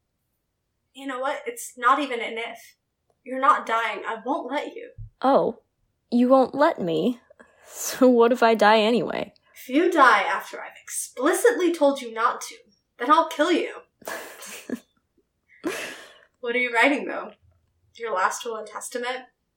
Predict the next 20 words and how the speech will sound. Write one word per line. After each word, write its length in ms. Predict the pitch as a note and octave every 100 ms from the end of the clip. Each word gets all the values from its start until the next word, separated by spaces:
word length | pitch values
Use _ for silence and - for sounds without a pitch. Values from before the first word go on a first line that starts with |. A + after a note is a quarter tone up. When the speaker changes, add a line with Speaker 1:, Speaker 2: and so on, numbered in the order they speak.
| _ _ _ -
Speaker 2:
Um, 380 | G#3+ F#3 D#3 - _ _ -
yeah, 360 | F#3 F3+ E3+ D3 F3+
actually. 560 | E3 - - E3+ D#3+ _ _ _ _ _ _ _ _ _ _ -
It's 180 | G3+ -
just 300 | G#3+ G3+ - _ _ _ _ _ _
better 280 | G3+ F#3+ G3
to 180 | F#3+ -
be 120 | F#3
prepared, 500 | E3+ E3+ A#3 - - - _ _ _
just 300 | - F3 -
in 120 | F3+
case. 480 | D#3 - - - - _ _ _ _ _ _ _ _ _ _
The 100 | -
plan 640 | - - A3 G#3 G3+ F#3 -
tomorrow. 840 | - - F#3 E3+ D#3+ E3 E3 D#3 - _ _ _ _ _ _ _ -
Speaker 1:
What 180 | A3
about 300 | - G#3+ -
the 80 | -
plan 300 | - - F3
tomorrow? 400 | - - - -